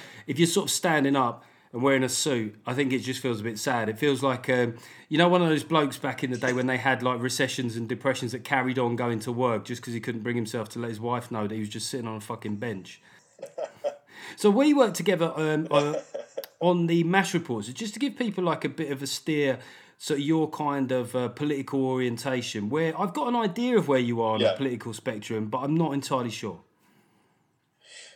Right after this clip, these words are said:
Speaker 2: Um, so I would say just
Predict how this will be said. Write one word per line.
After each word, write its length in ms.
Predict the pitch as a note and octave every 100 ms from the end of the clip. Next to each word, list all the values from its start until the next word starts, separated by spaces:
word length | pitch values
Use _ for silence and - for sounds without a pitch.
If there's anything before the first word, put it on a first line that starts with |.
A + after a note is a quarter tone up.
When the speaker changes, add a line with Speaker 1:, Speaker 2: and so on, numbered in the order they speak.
| -
Speaker 2:
Um, 480 | C3 C3+ C3+ C3+ C3+ -
so 240 | - C3+ C3
I 160 | C#3 C#3+
would 160 | C3+
say 800 | - - C3 A#2+ A#2 A#2 A2+ A2+ _ _ _ _ -
just 420 | C3+ - -